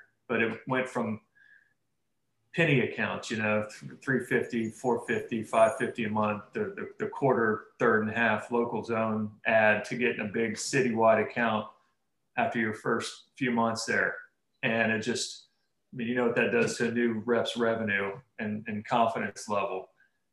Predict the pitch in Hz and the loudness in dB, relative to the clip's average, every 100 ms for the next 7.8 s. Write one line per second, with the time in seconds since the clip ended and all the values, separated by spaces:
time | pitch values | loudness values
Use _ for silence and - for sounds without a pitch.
0 | _ - 107 107 107 101 98 98 - _ | _ -6 -4 -2 0 2 0 -4 -14 _
1 | - 120 110 117 - - _ _ _ _ | -8 -4 -2 -4 -6 -14 _ _ _ _
2 | _ _ _ - _ _ _ _ - 117 | _ _ _ -20 _ _ _ _ -6 0
3 | 113 113 113 123 - - _ _ _ _ | 2 2 0 -2 -2 -8 _ _ _ _
4 | _ _ _ - 139 143 135 123 123 127 | _ _ _ 2 4 4 2 2 2 -2
5 | 123 123 127 - 117 117 123 117 107 - | -2 -4 -2 -2 -2 0 2 2 0 0
6 | 139 135 113 - - - _ _ _ _ | 0 0 -2 -8 -12 -18 _ _ _ _
7 | _ - 170 151 117 98 98 | _ -4 -2 0 0 -2 -4